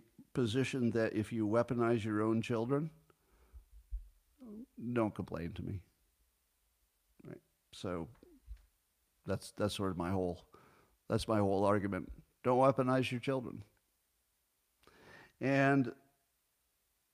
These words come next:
there's no right side on this anymore.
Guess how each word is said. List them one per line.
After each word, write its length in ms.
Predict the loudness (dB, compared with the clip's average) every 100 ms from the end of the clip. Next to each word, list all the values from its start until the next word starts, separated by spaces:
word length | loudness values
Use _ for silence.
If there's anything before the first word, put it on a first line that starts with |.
| _ _ -20 -12
there's 320 | 4 4 6
no 160 | 6 8
right 320 | 10 8 6
side 360 | 2 2 4
on 140 | 2 -2
this 220 | -6 -6
anymore. 460 | -6 -6 -8 -10